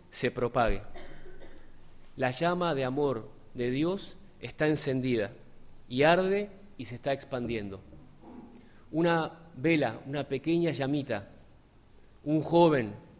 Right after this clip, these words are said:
que era la primera vez que misionaba en su vida y la desproporción de una vida nueva. Bien,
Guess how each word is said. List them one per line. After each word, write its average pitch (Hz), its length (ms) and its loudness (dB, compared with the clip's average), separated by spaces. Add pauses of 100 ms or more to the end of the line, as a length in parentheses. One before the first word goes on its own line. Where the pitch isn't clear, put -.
(340)
que 165 100 0
era 160 80 4
la 147 160 4
primera 165 460 4
vez 156 440 2 (400)
que 131 120 -2
misionaba 139 400 -2
en 151 60 -2
su 135 160 -6
vida 113 260 0 (600)
y 127 80 -6
la 131 100 2
desproporción 139 920 -2 (280)
de 127 120 -4
una 143 160 -2
vida 143 220 0
nueva. 123 300 -2 (2250)
Bien, 147 420 6